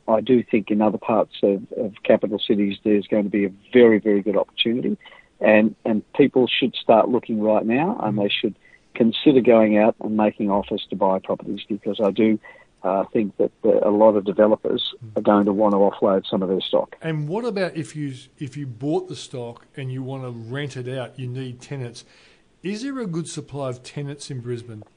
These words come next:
Speaker 2: for these sorts of properties?
Speaker 1: The vacancy rates are very high in certain areas right now. They're certainly high in Perth. Uh,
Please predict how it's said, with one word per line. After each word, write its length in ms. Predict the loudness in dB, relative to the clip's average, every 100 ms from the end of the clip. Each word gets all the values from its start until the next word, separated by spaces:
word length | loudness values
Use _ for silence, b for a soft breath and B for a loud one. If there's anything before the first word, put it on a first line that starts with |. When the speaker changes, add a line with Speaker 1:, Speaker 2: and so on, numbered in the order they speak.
| _
Speaker 2:
for 140 | -12
these 260 | -6 -6 -6
sorts 300 | -10 -10 -14
of 80 | -14
properties? 460 | -12 -10 -4 -4 _ _ -16 -12 -12 -14 -16 _ _ -20 B -2
Speaker 1:
The 80 | 2
vacancy 500 | 6 6 4 4 4
rates 320 | 6 6 4
are 40 | 0
very 280 | 4 4
high 320 | 4 2 2 0
in 140 | -4 0
certain 300 | 2 2 0
areas 360 | 2 4 2 2
right 240 | 0 0
now. 180 | -4 -2
They're 120 | -2 2
certainly 360 | 2 2 -2 0
high 260 | -4 -4
in 140 | -6 -6
Perth. 340 | -2 -2 -2 _ b b b _ -4
Uh, 220 | -2